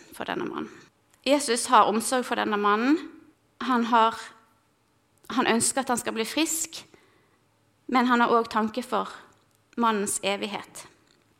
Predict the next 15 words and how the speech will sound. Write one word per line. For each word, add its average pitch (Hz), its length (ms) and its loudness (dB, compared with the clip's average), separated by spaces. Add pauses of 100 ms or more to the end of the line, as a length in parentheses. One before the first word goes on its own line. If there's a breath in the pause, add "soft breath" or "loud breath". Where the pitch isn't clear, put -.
(1000 loud breath)
Og - 160 0
akkurat - 320 2
sånn 311 300 8
har 294 80 8
Jesus 294 340 4
også 269 160 6
omsorg 233 400 0
for 202 160 -4
deg 311 320 4 (560 loud breath)
og 208 240 -4
ditt 320 240 0
liv 185 240 -2 (640 soft breath)
og 220 160 -6
din 277 160 2
helbredelse, 254 800 0